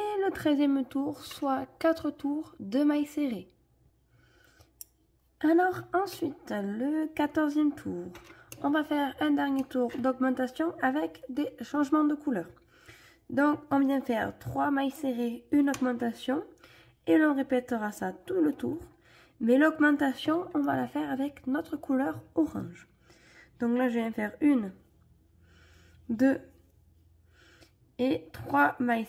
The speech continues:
serrées, mais je termine la troisième maille avec mon fil orange, comme ceci.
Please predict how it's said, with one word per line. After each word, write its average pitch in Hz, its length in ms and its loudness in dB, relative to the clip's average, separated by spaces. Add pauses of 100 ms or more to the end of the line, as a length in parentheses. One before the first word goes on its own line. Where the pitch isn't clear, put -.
serrées, 220 560 -2
mais 294 520 2
je 247 200 0 (240)
termine 226 640 0 (760)
la 247 420 0
troisième 226 520 -4
maille 214 400 -4 (1120)
avec 285 500 -2
mon 269 380 0
fil 339 320 0 (1400)
orange, 254 580 2 (1400)
comme 196 200 -8
ceci. 208 400 -6